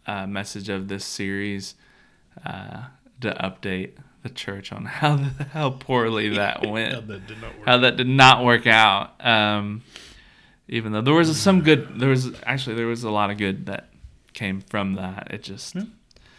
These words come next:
Speaker 1: um,
Speaker 2: So you didn't, you didn't set any this year? No resolutions at all?
Speaker 1: No, other than, like,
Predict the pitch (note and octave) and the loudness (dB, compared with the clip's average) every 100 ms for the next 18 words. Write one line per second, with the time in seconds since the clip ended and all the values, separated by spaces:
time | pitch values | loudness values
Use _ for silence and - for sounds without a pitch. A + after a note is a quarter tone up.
0 | _ _ - - - - - - C3 B2+ | _ _ -18 -14 -12 -12 -14 -8 -4 -2
1 | C3+ B2 G#2+ - _ _ - - - - | -2 -6 -8 -16 _ _ -20 -20 -20 -14
2 | A2+ G#2+ G#2 - G#2 G2 G2 F#2 F#2 - | -10 -8 -8 -10 -8 -6 -6 -8 -10 -14
3 | F3+ A#2+ _ _ - F#2+ F#2+ F#2+ F#2+ _ | -16 -18 _ _ -16 -12 -12 -12 -16 _
4 | _ G2+ F#2+ F#2+ F#2 F#2+ F#2+ F2+ F2 A2+ | _ -16 -14 -14 -14 -12 -12 -12 -14 -18
5 | _ _ _ _ _ _ _ - - _ | _ _ _ _ _ _ _ -20 -20 _
6 | _ _ C#3 D#3 D3+ D3+ E3+ D3+ C#3+ B2 | _ _ 2 4 4 4 4 2 2 0
7 | A2 G2 F#2 F#2 | -2 -2 -4 -6